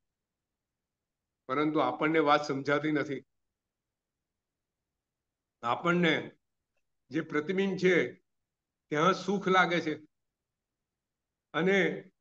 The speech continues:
એ સુખ મેળવવા આખી જિંદગી આપણે પ્રયત્ન કરીએ છીએ. નદીનું પાણી, આ જીવન આખું આવા પુરુષાર્થની અંદર, એવા પ્રતિબિંબ જેવા હારની અંદર મેળવવા માટે આખી જિંદગી આપણે દોડીએ છીએ.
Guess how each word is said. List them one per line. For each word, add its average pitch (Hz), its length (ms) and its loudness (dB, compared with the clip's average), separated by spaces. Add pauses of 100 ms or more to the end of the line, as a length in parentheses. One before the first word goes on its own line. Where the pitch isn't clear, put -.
એ 185 160 4
સુખ 190 320 -4
મેળવવા 175 640 2 (760)
આખી 143 340 -2
જિંદગી 170 680 -2 (420)
આપણે 175 300 -2
પ્રયત્ન 175 500 -2
કરીએ 175 280 0
છીએ. 151 240 -4 (1500)
નદીનું 180 480 2
પાણી, 175 580 2 (880)
આ 156 100 0
જીવન 170 460 2
આખું 180 560 2 (500)
આવા 165 200 0
પુરુષાર્થની 180 840 0
અંદર, 175 480 0 (640)
એવા 165 220 -2
પ્રતિબિંબ 185 580 0
જેવા 180 340 4
હારની 165 480 0
અંદર 180 320 2
મેળવવા 165 320 0
માટે 170 240 -2
આખી 180 260 -4
જિંદગી 160 420 -2
આપણે 165 240 0
દોડીએ 156 380 0
છીએ. 156 180 -6